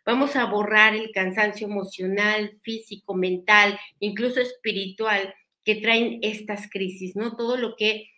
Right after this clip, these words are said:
eh, se ve todo negro, parece no tener solución, y cuando no hay un tiempo de resolución, ¿no? Cuando no sabes cuándo se va a resolver el asunto, es más debilitante por, em, por no tener el control de ello, por no saber,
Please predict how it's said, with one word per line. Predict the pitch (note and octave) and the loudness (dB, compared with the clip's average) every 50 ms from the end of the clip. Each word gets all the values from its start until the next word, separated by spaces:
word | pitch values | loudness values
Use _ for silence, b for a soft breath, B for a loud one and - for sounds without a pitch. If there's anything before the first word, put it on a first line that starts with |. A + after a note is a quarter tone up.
| B - _ _ | B -20 _ _
eh, | - G#3 G#3+ G#3+ G3 G#3+ | 0 2 2 2 0 -2
se | G#3 - A#3 | -2 -2 0
ve | A3+ A#3 A3+ | 0 -2 0
todo | A3+ B3 A#3 A#3 A#3+ A3+ | -2 -2 -2 -2 -2 0
negro, | G#3 G#3+ A3+ A#3 A#3 A3+ A3 A#3 A#3 A#3 A#3 A#3 A#3+ | 0 2 4 2 2 2 0 0 2 0 0 0 0
parece | G#3+ G#3 G#3+ A3 - A#3+ A3 | 0 0 0 -2 -4 -6 -8
no | A3 A3 | -8 -6
tener | - - A3 G#3+ G#3+ G#3 | -6 -4 -4 -2 -4 -4
solución, | G#3+ - A3+ A3+ G3 F#3 F3+ - - G#3+ G#3+ G#3+ A3 A3 A3+ A3+ B B B B B | -6 -6 -6 -4 -6 -6 -8 -8 -4 -2 0 0 0 -2 -4 -6 B B B B B
y | - A3+ A3 | -10 -10 -2
cuando | - B3 B3 A#3+ A#3+ B3 | 2 2 2 2 2 0
no | B3 C4 | 2 2
hay | C4+ C4 C#4+ | 2 0 0
un | D4 D4 C#4 B3 - | -2 -4 -4 -6 -2
tiempo | B3+ C4 C4 C4 C4 C4 C4 B3+ | 0 2 2 2 2 2 2 2
de | B3 A#3 | 2 2
resolución, | F#3+ F#3+ F#3+ - - G3 F#3+ F#3 F3+ F3+ - - A#3 A3 A3 A3 A3+ A3+ | 0 -4 -6 -6 -4 -4 -4 -4 -4 -6 -6 -2 0 0 0 0 -2 -4
¿no? | A#3 B3 | -4 -6
Cuando | B3 - G#3+ F#3+ F#3 G3 | -6 -6 -6 -4 -4 -4
no | G#3+ A3+ A#3 | -4 -4 -6
sabes | A3+ - - A3+ G#3+ A3 A3 A3+ - | -6 2 4 6 6 6 2 -2 -6
cuándo | - - G#3+ G3 G3 | -8 -8 -8 -8 -8
se | G#3 - G#3 | -8 -8 -6
va | G3+ | -6
a | G3 | -6
resolver | G3+ - - F#3+ F#3 F#3+ G3 G3+ | -8 -10 -10 -8 -6 -4 -4 -4
el | G3+ G3 | -6 -6
asunto, | F#3+ F#3 - G3+ G3 F#3+ F#3 A3 A#3+ C4+ B B B B B | -10 -12 -12 -12 -12 -10 -6 -4 -4 -4 B B B B B
es | - G#3+ G#3 G#3 G3+ | -6 -4 -4 -4 -2
más | A3 A3+ A#3 A#3 A#3+ A#3 A#3 | 0 4 4 6 6 4 2
debilitante | A#3 A#3+ A3+ G#3 F#3+ F#3 F3+ F3+ F#3 F3 F3 E3+ - F#3 F3+ - _ | 0 -2 -2 -2 -2 -4 -4 -2 -2 -2 -2 -2 -4 -6 -8 -6 _
por, | G3+ G#3+ A3 A3+ - - | -2 -2 -2 -2 -4 -6
em, | - F#3+ F#3+ F#3 F#3 F#3 F#3+ - - - _ _ | -4 -2 0 0 0 -2 -4 -10 -20 -20 _ _
por | G#3+ G#3 G3+ | -4 -2 -2
no | G#3+ A3+ A3 | -2 -2 -2
tener | A3 A#3 A3+ A3+ A3 A3+ | -2 -2 0 0 0 0
el | A#3 A#3+ A#3 - | 0 -2 -4 -4
control | - F#3+ F#3+ F#3+ F#3+ G3 G3 G3 G3 G3 F#3+ | -4 -4 -4 -4 -4 -4 -4 -2 -2 -2 -2
de | F#3 F3+ F3+ F3+ | 0 0 0 0
ello, | E3+ E3+ F3 E3+ B B B B B B - - - | -2 -4 -6 -10 B B B B B B -20 -4 -2
por | G#3 G3+ G3 | 0 0 2
no | G#3+ A#3 A#3 | 0 0 -2
saber, | A3+ A#3+ A#3 G#3+ G3+ G3 G#3+ G#3 G3+ F#3 - - - | -2 -2 -2 -2 0 2 2 4 2 2 0 -6 -12